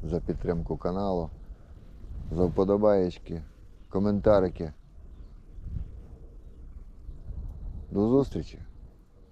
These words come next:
На слідуючій рибалці обов'язково з вами зустрінемося.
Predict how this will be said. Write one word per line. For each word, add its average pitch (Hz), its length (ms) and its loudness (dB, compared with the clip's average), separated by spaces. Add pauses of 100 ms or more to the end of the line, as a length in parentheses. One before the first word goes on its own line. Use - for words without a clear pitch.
(580)
На 90 140 -2
слідуючій 107 500 0
рибалці 98 480 2
обов'язково 90 680 0
з 80 60 -4
вами 85 380 0
зустрінемося. 80 840 -4